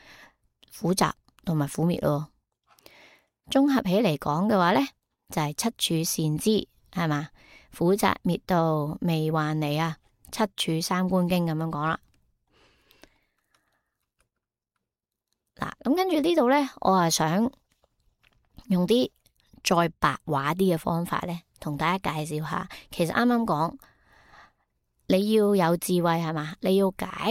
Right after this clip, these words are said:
脫，對，解脫道吖嘛？解脫道噉啊，不外乎定同埋慧嘅修習吖嘛。噉我哋而家講緊個慧吖嘛，講緊智慧吖嘛。咁智慧係如實知喎，噉啊知咩啊？知你生命現象啊，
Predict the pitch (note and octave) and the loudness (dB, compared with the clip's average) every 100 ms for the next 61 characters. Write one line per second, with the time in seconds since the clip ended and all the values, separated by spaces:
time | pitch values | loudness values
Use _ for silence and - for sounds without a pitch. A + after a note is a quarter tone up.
0 | C4 A#3 F#3+ - - F#3 F#3 - E3+ G3+ | 0 2 0 0 0 2 2 0 0 0
1 | - D#3+ E3 F3+ D3+ - - F#3 B3+ - | 2 2 2 0 -4 -10 -4 -2 0 0
2 | - D#3 - - _ _ - - - G#3 | 2 0 -2 -12 _ _ -20 -8 0 0
3 | G3 - F3 E3 D#3+ - - - - E3 | 2 2 2 0 -2 -4 -8 -18 -4 -2
4 | D#3+ D#3+ D#3 C#3 D#3 D#3 E3+ F#3+ F#3 F3 | 0 0 0 0 0 0 0 0 2 2
5 | E3 E3 D#3+ F#3 G3+ G#3+ F3+ G3 F3+ F#3 | 0 -2 -6 -2 2 2 0 -2 -2 0
6 | F3+ D#3+ D3+ D3 E3 D#3 F3 G3 - D#3+ | 0 0 0 -2 -4 0 0 0 -2 -2
7 | D#3+ D3+ E3+ D3 - - - D4 C4 G#3+ | 0 -2 -4 -6 -10 -8 0 2 4 4
8 | F#3 F#3 F#3+ D3+ D#3 F3 - A#3+ F#3 D3+ | 4 4 2 0 0 -2 0 2 4 2
9 | - - - A3+ A3+ - A3 A3 G3+ D3 | -2 -16 -2 0 0 0 0 2 2 0
10 | - - - - A3 G#3 F3 G#3 G#3 E3 | -4 -16 -20 0 2 4 2 2 2 2
11 | D#3+ D#3+ D#3+ D#3+ D#3 E3+ E3+ | 2 2 2 0 0 0 -2